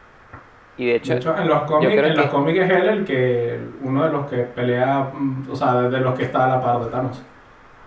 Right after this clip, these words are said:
Speaker 1: Y yo creo que él va a enfrentarse contra Capitana Marvel.
Speaker 2: Puede ser. Y se-,
Speaker 1: Y
Speaker 2: y
Speaker 1: ahí va a
Speaker 2: sería
Speaker 1: pasar lo
Speaker 2: alguien,
Speaker 1: que te
Speaker 2: sí,
Speaker 1: estoy
Speaker 2: exacto,
Speaker 1: diciendo.
Speaker 2: y sería alguien que tuviera el poder necesario para enfrentarse a ella y, y que fuera difícil ganarle.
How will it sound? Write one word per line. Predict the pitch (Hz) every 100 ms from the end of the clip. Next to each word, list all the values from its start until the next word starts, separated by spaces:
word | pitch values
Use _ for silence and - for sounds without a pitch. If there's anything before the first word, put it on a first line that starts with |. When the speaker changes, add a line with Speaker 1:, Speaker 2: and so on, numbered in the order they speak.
| - - - - - - - - - - - - -
Speaker 1:
Y |
yo | 120 117
creo | 123
que | 127 123 -
él | 143 139 131 208 - - - - - - - - 120 143 147
va | 123 117
a |
enfrentarse | 123 143 135 131 143 131 - 139 143 160 - - - -
contra | 139 131 135 127
Capitana | 120 107 98
Marvel. | 87 71 - -
Speaker 2:
Puede | - 87
ser. | - - - - - - - - - - - - -
Y | 123
se-, | - 139 139
Speaker 1:
Y |
Speaker 2:
y | -
Speaker 1:
ahí |
va |
a | -
Speaker 2:
sería | - - 160
Speaker 1:
pasar |
lo | 170
Speaker 2:
alguien, | 180 -
Speaker 1:
que |
te | -
Speaker 2:
sí, |
Speaker 1:
estoy | - -
Speaker 2:
exacto, | 113 131
Speaker 1:
diciendo. |
Speaker 2:
y | 127
sería | 135 127 139
alguien | 151 151 160
que | 156
tuviera | 139 139 143 143
el | 135
poder | 131 139 135 139
necesario | - 165 160 165 185
para | 147 127
enfrentarse | 123 123 123 123 127 151
a |
ella | 156 160 208
y, | 190 151 120 113
y | 127
que | 123
fuera | - 120
difícil | 123 123 131 120
ganarle. | 120 131 120